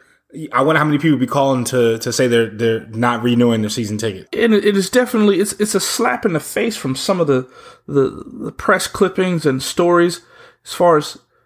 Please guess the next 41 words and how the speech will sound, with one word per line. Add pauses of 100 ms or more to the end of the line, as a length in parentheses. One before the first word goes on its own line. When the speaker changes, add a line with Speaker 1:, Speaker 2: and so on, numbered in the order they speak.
(200)
Speaker 2:
yeah,
we
went
ten
and
six.
Yeah,
we
went
to
A
F
C
Championship
game.
But
then (340)
when
you
have
off-season
polls
and
rankings
and,
and
some
of
the
media
guys, (360)
"Well,
you
know,
I
think
the
Steelers
are
still
better."